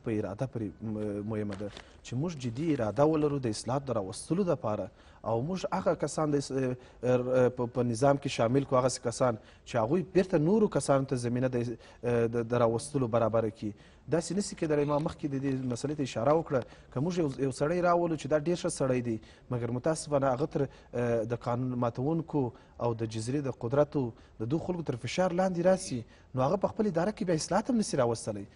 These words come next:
نو اړینه دا ده چې موږ دغسې ځوانان، دغسې کسان نظام ته په سیستم کې، اه، ځای په ځای کړو چې هغوی د فشار، اه، نه مني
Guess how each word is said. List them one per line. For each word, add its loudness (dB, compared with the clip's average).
نو 0
اړینه 4
دا 8
ده 2
چې -4
موږ 2
دغسې 2
ځوانان، 0
دغسې 0
کسان -2
نظام -2
ته -2
په -8
سیستم 4
کې، -2
اه، 2
ځای 0
په -6
ځای 0
کړو 0
چې -6
هغوی 2
د -6
فشار، 8
اه، -2
نه 6
مني 4